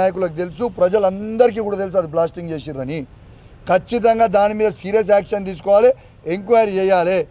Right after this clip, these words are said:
వీళ్ళకి బ్లాస్టింగ్ చేసిరని ఇంత ఖచ్చితంగా సీరియస్గా తీసుకోవడానికి కారణం మళ్ళీ చెప్తా ఉన్నాను, ఎలక్షన్ల కోసం మేడిగడ్డ స-, బ్లాస్టింగ్ చేసిర్రు, ఇలా ఉష్క కోసము భూజనపేటది బ్లాస్టింగ్ చేస్తూ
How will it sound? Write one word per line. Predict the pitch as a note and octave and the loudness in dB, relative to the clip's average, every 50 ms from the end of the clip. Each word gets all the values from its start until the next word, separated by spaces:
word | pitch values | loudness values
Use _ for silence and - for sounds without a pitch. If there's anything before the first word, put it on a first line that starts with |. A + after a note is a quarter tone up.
| _ _ _ - - | _ _ _ -14 -8
వీళ్ళకి | D#3+ F#3 G#3+ G#3+ F#3+ G#3+ E3+ D3+ | -4 -2 -2 -2 -2 -6 -4 0
బ్లాస్టింగ్ | E3 E3+ G3 G3+ - - A#3+ A3+ A3+ | 2 2 2 2 0 -4 -8 -2 -2
చేసిరని | A3+ A3 F3 G#3 G#3+ A3 G#3+ G3+ F#3+ | -2 -2 -2 -4 -6 -6 -6 -8 -6
ఇంత | F3+ F#3+ - - - | -4 -4 -4 -2 -4
ఖచ్చితంగా | - - - - A3 F#3+ A3 A3+ A3 G#3 - | -6 -6 -6 -6 -4 -4 -2 -2 -4 -4 -6
సీరియస్గా | - G3+ G3 G#3+ G3+ E3+ G3+ G3+ F3+ | -8 -6 -6 -4 -4 -4 -6 -6 -6
తీసుకోవడానికి | F#3 D#3+ - G3+ F#3+ F#3+ F#3+ F3+ E3+ F3 - - | -8 -8 -6 -2 -2 0 -2 -2 -6 -8 -4 -2
కారణం | E3+ F3+ G3 A3+ G#3+ F#3 E3 | 0 0 0 0 -2 -2 -2
మళ్ళీ | F3 G3 A3+ A#3 G#3+ | 0 0 0 0 -2
చెప్తా | G#3 F#3+ - - E3+ D3+ | -4 -4 -4 -4 -4 -4
ఉన్నాను, | D3 B2+ A#2 - - - - - - _ - C#3 | -4 -8 -12 -16 -20 -20 -20 -20 -18 _ -6 -2
ఎలక్షన్ల | F3 G#3 G#3+ E3 G#3 B3 A#3 A3+ A3+ G#3+ | -2 -2 -2 0 0 0 0 0 0 2
కోసం | A3 G#3+ E3+ G#3+ G#3 F#3 E3+ | 0 2 2 0 -2 -2 -4
మేడిగడ్డ | F3 F#3+ G3+ G3+ G#3 G#3+ F#3 G3+ F#3+ - | -6 -6 -4 -2 -2 -2 -2 -2 -4 -4
స-, | - F3+ D#3+ - C#3+ | -4 -6 -6 -4 0
బ్లాస్టింగ్ | D#3 E3+ F3 E3+ - E3+ E3 D#3 | 0 0 0 0 -4 -10 -10 -10
చేసిర్రు, | D3+ C#3 A2 D3 E3 G3 A#3 B3 A#3 - - - - - - - | -10 -10 -10 -8 -6 -4 -6 -6 -6 -10 -20 -20 -20 -10 -2 2
ఇలా | G3 G#3 G#3 G#3 F#3 F#3 | 4 4 4 4 2 0
ఉష్క | F3+ - - A#3+ A#3 F#3 | -4 -2 0 0 2 2
కోసము | G#3+ G#3 - A#3 A3+ A3+ C4 B3 A#3+ - - - _ - C#3 C#3+ | 0 0 0 -2 -2 0 -2 -2 -4 -8 -14 -20 _ -18 -10 -8
భూజనపేటది | E3 G3+ - - G3+ A#3 A#3 A#3 F#3+ F3+ A3 G#3 A3+ A3 G#3 F#3 F3+ | -8 -8 -6 -2 0 0 0 2 0 0 -2 0 0 -2 -2 0 0
బ్లాస్టింగ్ | G3 F#3+ G3 - G#3+ G3+ G3+ G3+ | 0 0 0 -2 -6 -8 -6 -6
చేస్తూ | G3+ - - G#3 | -6 -6 -8 -10